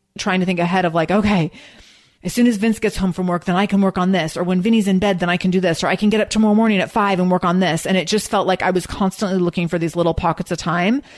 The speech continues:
because I needed something that needed to be done, like, in the next twenty-four to forty-eight hours. And that felt really, while I don't mind doing that every now and then, to be doing that for two months felt very exhausting.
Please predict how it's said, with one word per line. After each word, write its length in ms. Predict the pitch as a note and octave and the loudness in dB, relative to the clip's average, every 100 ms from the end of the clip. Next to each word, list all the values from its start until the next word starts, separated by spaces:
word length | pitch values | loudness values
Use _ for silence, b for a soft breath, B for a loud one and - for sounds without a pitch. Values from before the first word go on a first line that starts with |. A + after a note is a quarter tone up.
| B B B | B B B
because 200 | G3+ G3+ | -2 0
I 80 | G3 | 2
needed 420 | F#3 F#3 F3+ E3 | 4 4 2 0
something 380 | - F3+ E3 F#3+ | -2 -2 2 0
that 100 | E3+ | 2
needed 220 | E3+ E3+ | 0 0
to 80 | F3 | -4
be 80 | F3 | -4
done, 240 | E3 F#3 | -2 -2
like, 220 | E3 D#3 E3+ | -2 -6 -4
in 80 | |
the 60 | E3 | -4
next 340 | D#3 - - | -4 -8 -12
twenty-four 380 | - F3 E3 F3 | -4 -2 0 -2
to 60 | D#3+ | -2
forty-eight 380 | E3+ E3 E3 D3+ | -2 0 2 2
hours. 400 | D#3+ F3+ G#3 G#3 | 2 2 0 0
And 240 | F#3+ F3+ | 0 0
that 340 | F3 F3+ - | 2 0 -2
felt 200 | - F#3 F3 | -2 -2 -2
really, 580 | D#3+ F3+ F3 F#3 F#3 B B B B - | -2 0 0 0 -2 B B B B -2
while 240 | G#3 G#3 | 2 4
I 80 | A3 | 4
don't 140 | C#4 | 2
mind 200 | A3+ G#3+ | 2 2
doing 160 | F#3+ G#3 | 2 2
that 120 | G#3 | 2
every 180 | F#3 F3 | 0 0
now 220 | E3 E3+ | 0 0
and 120 | A3+ B3+ | 2 2
then, 320 | C4+ D4 D#4+ B B B | 0 -2 -6 B B B
to 100 | - | -2
be 140 | G3+ G#3 | 0 0
doing 360 | E3 G3+ A3 | 0 2 2
that 200 | A3 F3+ | 2 0
for 120 | - F#3+ | -2 -4
two 260 | - G#3 | 0 0
months 520 | F3+ D#3 A3 C4 - - _ _ _ | 2 2 0 -2 -8 -16 _ _ _
felt 360 | G#3 G#3+ E3+ F3+ | -4 0 2 0
very 600 | D#3 D#3 D#3+ F3+ F3 F3 | -8 -4 0 2 2 0
exhausting. 720 | E3 D3+ B2 - - A2 - | -2 -4 -4 -6 -10 -10 -10